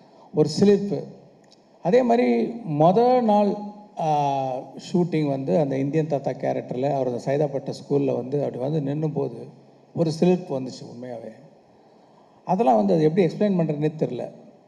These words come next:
அதே கேரக்டர் ஒரு இருபத்தெட்டு வருஷம் கழிச்சு ஒரு மேக்கப் டெஸ்ட் போட்டு, மேக்கப் டெஸ்ட்டுக்கு அந்த மேக்கப்லாம் போட்டு வந்து நின்னப்ப அந்த சிலிர்ப்பு பன்மடங்கு அதிகமாயிடுச்சு.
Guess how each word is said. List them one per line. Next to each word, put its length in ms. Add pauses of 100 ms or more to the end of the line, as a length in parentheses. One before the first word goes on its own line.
(720)
அதே 680 (840)
கேரக்டர் 840
ஒரு 220
இருபத்தெட்டு 640
வருஷம் 360
கழிச்சு 720 (240)
ஒரு 160
மேக்கப் 440
டெஸ்ட் 320
போட்டு, 340 (260)
மேக்கப் 300
டெஸ்ட்டுக்கு 360
அந்த 160
மேக்கப்லாம் 420
போட்டு 220
வந்து 180
நின்னப்ப 540 (380)
அந்த 220 (100)
சிலிர்ப்பு 280
பன்மடங்கு 600
அதிகமாயிடுச்சு. 720